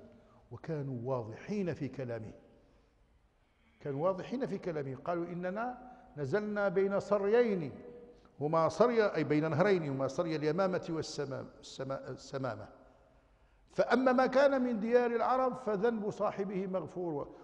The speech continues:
وأما ما كان من مياه كسرى فذنب صاحبه غير مف-، غير مغفور، فإن شئت أن ننصرك في ديار العرب فعلنا."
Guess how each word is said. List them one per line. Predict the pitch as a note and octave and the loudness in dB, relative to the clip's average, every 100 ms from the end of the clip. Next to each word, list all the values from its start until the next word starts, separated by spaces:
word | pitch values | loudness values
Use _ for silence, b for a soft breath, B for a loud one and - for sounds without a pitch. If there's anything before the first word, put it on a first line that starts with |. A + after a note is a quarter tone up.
| B | B
وأما | - G#3 A#3 | 0 2 4
ما | A3+ A3+ | 4 2
كان | A3+ C#4+ C#4+ C4 | 8 8 8 6
من | B3 | 4
مياه | A#3 A#3 G3+ | 2 2 2
كسرى | G3+ A#3 - A#3 A3+ | 2 -2 -2 -2 0
فذنب | F3 F3+ G3 G#3+ G3+ | 2 2 2 0 -4
صاحبه | - G3 - F#3+ F#3+ F#3 | 0 0 0 -2 -2 -2
غير | D#3+ G3+ F#3 | 2 2 2
مف-، | F#3 D3 - E3+ - E3+ - | -2 -4 -10 -12 -12 -14 -6
غير | E3+ D#3 | -4 -2
مغفور، | D3 B2+ - F#2+ - B B B | -4 -6 -8 -14 -14 B B B
فإن | - F#3+ | -6 -4
شئت | - C#4 A#3+ | -2 -2 0
أن | B3+ A3 | 0 2
ننصرك | A3 G#3 D4 C#4 A3 | 0 0 4 4 4
في | F3+ G3 | 0 0
ديار | G3+ A3 | 0 2
العرب | G#3+ C4+ | 2 0
فعلنا." | - D#3 C#3 A#2 | 0 -2 -2 -6